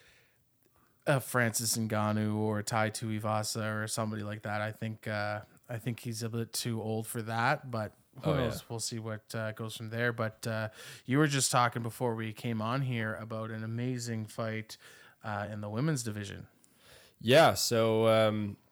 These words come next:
Speaker 2: it's hard to, you know, pick apart every single one of the fights that's on the card. There's just not a lot of time for it. So sometimes we miss some of these. Um, but Casey O'Neill versus Roxanne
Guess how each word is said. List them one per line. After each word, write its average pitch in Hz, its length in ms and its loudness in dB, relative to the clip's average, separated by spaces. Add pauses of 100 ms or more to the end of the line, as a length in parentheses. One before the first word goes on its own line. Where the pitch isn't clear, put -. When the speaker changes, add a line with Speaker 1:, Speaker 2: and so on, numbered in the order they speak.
(120)
Speaker 2:
it's - 120 -2
hard 170 200 6
to, 143 200 10
you 123 140 6
know, 117 400 6 (800)
pick 139 120 2
apart 127 320 8
every 120 220 4
single 117 240 4
one 117 180 4
of 110 60 2
the 107 80 -2
fights 110 340 2
that's 107 200 0
on 104 60 0
the 98 60 -4
card. 107 420 4
There's 95 120 -8
just - 180 -8
not 101 120 2
a 95 60 2
lot 95 180 2
of 92 80 -6
time 101 240 0
for 95 240 -2
it. 92 200 -2 (280)
So - 120 -4
sometimes 107 380 2
we 104 120 0
miss 139 220 4
some 123 180 6
of 110 60 2
these. 104 360 0 (420)
Um, 101 320 4
but - 160 -8
Casey 160 380 4
O'Neill 143 260 6
versus 113 400 2
Roxanne 123 680 4